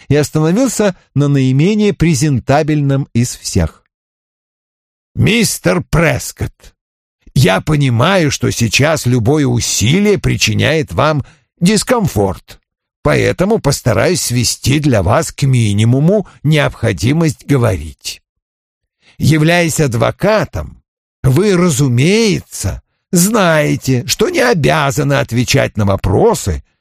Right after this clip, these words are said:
но предупреждаю, что я буду весьма упрям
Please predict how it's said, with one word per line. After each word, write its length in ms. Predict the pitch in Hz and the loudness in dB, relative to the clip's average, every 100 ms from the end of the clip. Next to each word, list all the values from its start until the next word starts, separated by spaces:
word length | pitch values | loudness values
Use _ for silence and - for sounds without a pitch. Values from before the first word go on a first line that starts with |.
| _ - | _ -4
но 220 | - 117 | 0 0
предупреждаю, 1300 | - 123 117 123 113 110 85 71 175 185 80 - - _ _ _ - | 0 0 0 0 0 0 0 0 0 0 -2 -8 -18 _ _ _ -12
что 240 | - - 127 | -6 -2 0
я 260 | 113 151 | 2 0
буду 380 | 120 139 170 147 | 0 0 2 0
весьма 580 | 120 139 - 107 123 127 | 2 0 0 0 0 0
упрям 800 | - 104 - 98 143 208 196 92 | -4 -4 -2 0 0 0 0 -2